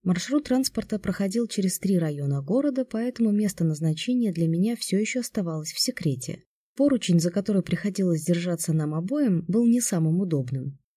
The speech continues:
Моего роста не хватало, чтобы ухватиться за него уверенно. Сосед таких проблем не испытывал. «А где ты живешь?» Вернувшаяся на его лицо хитрая улыбка подсказывала.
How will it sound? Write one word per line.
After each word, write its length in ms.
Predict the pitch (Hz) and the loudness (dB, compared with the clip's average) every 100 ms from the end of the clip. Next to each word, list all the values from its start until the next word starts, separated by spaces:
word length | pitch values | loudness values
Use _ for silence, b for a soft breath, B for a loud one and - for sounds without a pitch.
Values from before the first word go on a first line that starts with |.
| _ - | _ 0
Моего 320 | 214 247 254 | 2 4 4
роста 320 | 262 262 208 | 2 0 0
не 140 | 196 | 0
хватало, 520 | 190 208 226 247 175 139 | 0 -6 -6 -2 -2 -2
чтобы 300 | - 147 147 | -2 -2 -2
ухватиться 560 | 139 147 143 226 - | -4 -4 -2 -4 -4
за 160 | 160 160 | -4 -4
него 260 | 151 151 | -4 -4
уверенно. 560 | 156 185 196 139 127 127 - _ _ - | -4 0 0 0 -2 -8 -14 _ _ -4
Сосед 300 | 170 170 302 | 0 0 0
таких 320 | - - 247 | -2 -4 -4
проблем 380 | - 160 147 180 | 0 0 2 2
не 160 | 202 196 | 2 0
испытывал. 580 | - 143 123 120 123 - _ _ _ _ _ _ _ - | -2 -4 -2 -4 -6 -10 _ _ _ _ _ _ _ -2
«А 80 | |
где 160 | 170 294 | 2 2
ты 140 | 302 | 2
живешь?» 520 | 302 302 175 139 - _ _ _ _ _ - | 0 2 0 0 -6 _ _ _ _ _ -2
Вернувшаяся 760 | 175 220 277 - 196 175 - | 2 4 4 2 0 0 2
на 160 | 180 180 | 2 4
его 160 | 185 | 2
лицо 320 | 208 165 - 180 | 2 0 0 -2
хитрая 480 | - 190 160 147 | 0 -2 0 -2
улыбка 520 | 143 175 294 320 - 262 | 0 0 2 0 -2 -2
подсказывала. 1000 | 220 208 - - 135 131 123 123 123 | -2 -4 -4 -2 -2 -2 -6 -4 -6